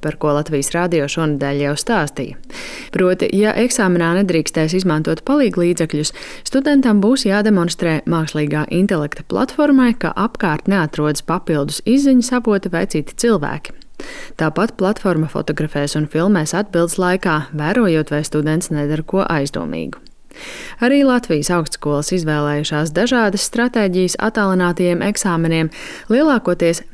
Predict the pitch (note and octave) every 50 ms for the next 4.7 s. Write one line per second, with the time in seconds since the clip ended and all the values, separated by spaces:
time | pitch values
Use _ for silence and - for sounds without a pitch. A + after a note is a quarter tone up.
0 | - - G3+ G3 F3+ - - E3 D#3 D#3 - - - - E3 E3 E3+ E3+ E3 D#3+
1 | D#3+ D3+ D#3+ D#3+ D#3 D3+ D#3 - - E3 D#3+ D#3 - - D#3 D#3 D#3 D#3 D#3 -
2 | - C#4 C4+ C4+ B3 G#3+ - - - - A3+ G#3+ G#3 F#3+ F#3 - G3 G3+ G#3+ -
3 | - F#3+ E3+ E3 D#3+ D3+ D3 D3+ - - - D#3 D3+ D#3+ D#3 - D#3 - - D3+
4 | D3+ - - - B3+ C4+ C4 A#3 G#3 G3+ G#3 G3 F3+ E3+